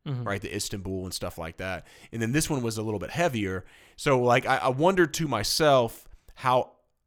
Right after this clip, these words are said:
Speaker 2: a lot of my personal gaming friends don't like pick up and deliver,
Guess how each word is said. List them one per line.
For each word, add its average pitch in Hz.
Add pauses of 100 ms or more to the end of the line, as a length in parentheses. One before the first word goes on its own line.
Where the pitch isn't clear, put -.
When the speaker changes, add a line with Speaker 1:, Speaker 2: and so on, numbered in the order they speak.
(160)
Speaker 2:
a 101
lot 139
of 139
my 143
personal 139
gaming 117
friends 98
don't 98
like 92
pick 87
up 69
and 71
deliver, 60